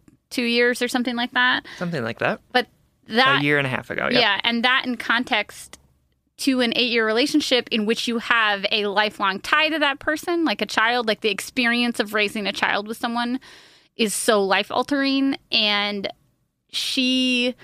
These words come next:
Speaker 1: this is specifically coming from your comment about her not wanting to meet you or feeling upset when you guys almost crossed paths. Like,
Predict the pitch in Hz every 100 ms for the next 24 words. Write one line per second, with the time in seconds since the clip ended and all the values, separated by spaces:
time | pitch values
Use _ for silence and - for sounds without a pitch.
0 | - _ _ _ _ _ _ _ _ _
1 | _ _ - 285 302 269 277 254 392 339
2 | 302 254 240 - 233 233 233 240 214 208
3 | 202 - 220 208 196 - 196 196 202 190
4 | - 185 185 185 240 277 247 247 240 196
5 | 185 214 190 185 - - 214 208 202 196
6 | 190 - 196 - 196 196 - 214 269 -
7 | 196 -